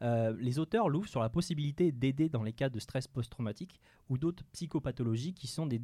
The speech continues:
une désorganisation de la mémoire et ou de problèmes de segmentation afin de proposer des traitements adaptés.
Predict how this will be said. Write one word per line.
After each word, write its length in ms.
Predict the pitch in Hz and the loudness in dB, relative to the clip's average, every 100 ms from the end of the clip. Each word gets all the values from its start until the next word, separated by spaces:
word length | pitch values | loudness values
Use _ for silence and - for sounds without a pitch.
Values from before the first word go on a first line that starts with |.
| 139 | -2
une 160 | 127 123 | 0 2
désorganisation 580 | 165 160 147 139 135 | 4 4 2 0 2
de 60 | 139 | 2
la 80 | 117 | 2
mémoire 420 | 107 113 160 151 - | 4 4 2 0 -2
et 140 | 147 - | -2 0
ou 180 | 180 180 | 0 2
de 100 | 123 | 0
problèmes 480 | - 127 131 147 | 0 -2 0 0
de 60 | 127 | -2
segmentation 560 | 113 117 117 110 151 180 - - - | -2 -4 -4 -6 -8 -10 -14 -14 -6
afin 220 | - 175 | 0 0
de 60 | |
proposer 280 | 180 127 143 | 0 -2 -2
des 80 | 156 | -2
traitements 440 | - 127 143 175 - | -4 -2 -2 -2 -2
adaptés. 400 | 139 131 120 120 | -2 -2 -4 -10